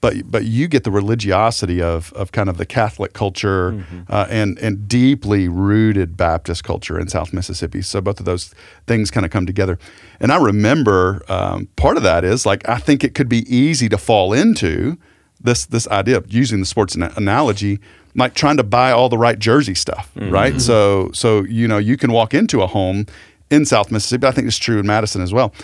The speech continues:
Speaker 1: But you walk into a home and you can see crosses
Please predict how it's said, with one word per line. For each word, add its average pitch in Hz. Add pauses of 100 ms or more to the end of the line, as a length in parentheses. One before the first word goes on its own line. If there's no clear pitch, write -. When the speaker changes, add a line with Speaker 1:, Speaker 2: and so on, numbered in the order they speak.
(300)
Speaker 1:
But 135
you 127
walk 185
into 127
a 101
home 156
and 107
you 131
can 147
see 120
crosses -